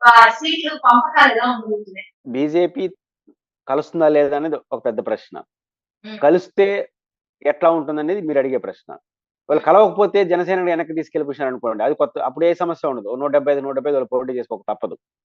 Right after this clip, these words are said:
Speaker 2: ఇంకేమైనా
Speaker 1: ఉమ్.
Speaker 2: సీపీఐ, సీపీఎం వస్తే వాళ్ళతో మాట్లాడుకుంటారు. ఒకవేళ బీజేపీ, జనసేన కలిసి వస్తే, ఆ, ఖచ్చితంగా వాళ్ళై వాళ్ళు మనకి ఎందుకులే అనుకుంటే వేరే సంగతి, కానీ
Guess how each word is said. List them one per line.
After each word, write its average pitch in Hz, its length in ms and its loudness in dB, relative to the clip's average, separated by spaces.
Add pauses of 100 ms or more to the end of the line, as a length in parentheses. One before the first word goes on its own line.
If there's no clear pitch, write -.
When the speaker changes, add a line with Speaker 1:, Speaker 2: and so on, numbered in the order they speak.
(100)
Speaker 2:
ఇంకేమైనా 139 220 -2
Speaker 1:
ఉమ్. 139 80 -4
Speaker 2:
సీపీఐ, 131 300 -4
సీపీఎం 123 340 -4
వస్తే 123 220 -2
వాళ్ళతో 120 160 -2
మాట్లాడుకుంటారు. 110 640 -6 (420)
ఒకవేళ 202 220 2
బీజేపీ, 180 580 0
జనసేన 156 380 -2
కలిసి 139 360 -2
వస్తే, 139 420 -6 (500)
ఆ, 156 340 8
ఖచ్చితంగా 214 720 2
వాళ్ళై 151 600 4
వాళ్ళు 180 300 2
మనకి 156 260 -6
ఎందుకులే 165 320 -2
అనుకుంటే 151 420 -4
వేరే 139 240 -2
సంగతి, 127 340 -8
కానీ 117 340 -6